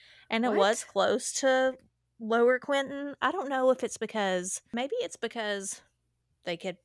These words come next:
Speaker 1: maybe sense that the war was coming to an end, 'cause it did end that
Speaker 2: Maybe.
Speaker 1: September.
Speaker 2: That still
Speaker 1: Maybe the
Speaker 2: seems a
Speaker 1: town
Speaker 2: little
Speaker 1: is
Speaker 2: odd.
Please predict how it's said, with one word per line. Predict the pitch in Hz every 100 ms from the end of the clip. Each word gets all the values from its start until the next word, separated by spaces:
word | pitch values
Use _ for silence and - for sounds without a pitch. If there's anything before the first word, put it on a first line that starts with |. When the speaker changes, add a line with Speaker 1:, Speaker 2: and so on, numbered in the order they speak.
| _
Speaker 1:
maybe | 190 175 190
sense | 180 - 180 185 -
that | 220
the | 180
war | 165 175 180
was | 214
coming | - 254 254
to | 269
an | 269
end, | 269 277 277
'cause | - 190
it | 170
did | 160 160
end | 170 190 240
that | 170 269
Speaker 2:
Maybe. | 285
Speaker 1:
September. | 180 - 180 190 208 220 240 - _ _ _ _ _ _ _ _ _
Speaker 2:
That | 180 170 175
still | 320 339
Speaker 1:
Maybe | 403
the |
Speaker 2:
seems | 349 320
a |
Speaker 1:
town | 254
Speaker 2:
little | 247 233 208
Speaker 1:
is |
Speaker 2:
odd. | 185 165 165